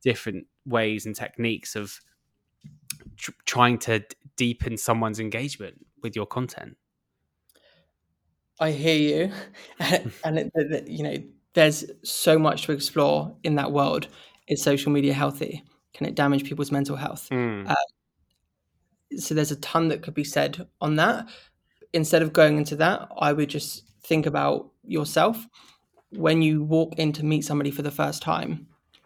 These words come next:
Speaker 2: do you actively think about how you're presenting yourself? Do you actively give a firm handshake, or in the age of Corona, you know, make a fun joke a-, around, "Are you gonna hug? Are you gonna elbow touch? What's it gonna be?"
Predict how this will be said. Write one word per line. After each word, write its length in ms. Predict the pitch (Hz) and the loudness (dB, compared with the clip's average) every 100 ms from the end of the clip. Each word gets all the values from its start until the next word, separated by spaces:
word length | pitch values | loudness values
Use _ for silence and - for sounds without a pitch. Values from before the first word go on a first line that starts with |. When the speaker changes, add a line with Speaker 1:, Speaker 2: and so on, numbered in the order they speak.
| _ _ _ _ _ _ _ _ _ _ | _ _ _ _ _ _ _ _ _ _
Speaker 2:
do 80 | 160 | 0
you 180 | 156 156 | 2 2
actively 460 | 156 151 - 151 143 | 2 -2 -4 -4 -2
think 220 | 143 143 | 0 -2
about 240 | 147 143 143 | -2 -4 -4
how 180 | 147 143 | -6 -6
you're 140 | 143 | -6
presenting 400 | 147 151 139 143 | -6 -4 -4 -4
yourself? 360 | 156 - - - | -8 -8 -10 -6
Do 100 | 156 | -2
you 100 | 151 | 0
actively 440 | 156 156 151 147 | -2 -6 -8 -6
give 160 | 143 143 | -4 -4
a 60 | |
firm 640 | 139 - 143 139 143 - - - _ _ | -6 -2 0 2 -2 -4 -12 -18 _ _
handshake, 560 | 156 156 151 - - | 0 0 0 -4 -2
or 100 | 160 | -2
in 80 | 147 | -2
the 140 | 143 143 | -2 -2
age 180 | 139 | -2
of 140 | 143 - | -4 -10
Corona, 640 | 143 151 170 156 147 147 - _ _ | -4 2 4 4 0 -4 -8 _ _
you 60 | - | -2
know, 240 | 147 - - | 0 -2 -4
make 340 | 156 143 139 | 0 0 0
a 220 | 147 139 151 | -2 -4 -6
fun 360 | - 151 147 | -4 0 0
joke 300 | 143 143 139 | 0 0 -2
a-, 60 | 143 | -6
around, 500 | 139 - 147 139 143 | -10 -6 -6 -4 -4
"Are 40 | |
you 120 | 139 | -4
gonna 200 | 139 143 | -2 -4
hug? 280 | 143 165 147 | -2 -2 -2
Are 40 | 143 | -4
you 80 | 139 | -4
gonna 200 | 147 - | -6 -4
elbow 300 | 175 165 147 | -4 -4 -8
touch? 280 | - - - | -12 -16 -10
What's 180 | - 175 | -10 -8
it 60 | |
gonna 140 | 165 151 | -4 -2
be?" 280 | 156 156 | -2 -4